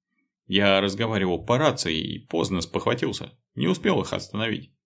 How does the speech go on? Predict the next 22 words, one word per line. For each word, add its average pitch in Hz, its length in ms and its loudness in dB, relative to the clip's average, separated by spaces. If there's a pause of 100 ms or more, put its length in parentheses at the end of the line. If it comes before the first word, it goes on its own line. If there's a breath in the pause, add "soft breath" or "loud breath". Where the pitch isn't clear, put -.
(380)
А 87 160 0
ехать 127 420 0
за 110 140 0
ними 123 320 2
значит 92 440 -4
покинуть 120 520 -4
пост». - 280 -6 (1000)
Хотелось 131 420 2
расцеловать 131 720 2
его, 90 220 2
но 135 200 2
приходилось 123 680 0
играть 85 320 0
растерянность. 71 760 -6 (880 soft breath)
«Как 104 220 -2
же 90 140 -6
так? 95 400 -4 (220)
И 123 120 -6
что - 240 0
же 127 80 -2
мне 117 180 4
делать? 104 460 -2